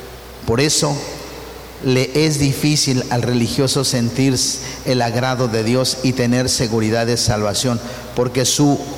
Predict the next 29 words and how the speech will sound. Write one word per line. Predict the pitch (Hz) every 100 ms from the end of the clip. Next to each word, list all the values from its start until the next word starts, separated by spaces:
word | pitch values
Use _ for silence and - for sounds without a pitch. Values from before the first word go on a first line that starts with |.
| -
confianza | 135 127 120 180 247 277 262 131 98 - - - -
está | 131 123 147 139
puesta | 147 135 135
en | 123
su | 131
buena | 113 127 127
conducta. | 120 120 113 107 104 - - - - - - - - - - - - - - - - - - - -
Pero | 131 123 127
para | 127
el | 127 123
que | 127
confía | 123 123 - 151
en | 165
la | 160
gracia | 156 156 151 - 120 113
de | 110
Dios, | 117 110 - - - - - - - - - - - -
el | 143 127
arrepentimiento | 120 123 - 123 123 123 135 151 147 - 107 107 - - - -
lo | 120 117
aleja | 120 135 139 123 110 101 123
de | 123
confiar | 127 120 117 131 127 120
en | 117
sí | - 120
mismo | 117 117 113 104 92 - - - - - - - - - -
y | 123
lo | 117
acerca | - 139 127 123 127 117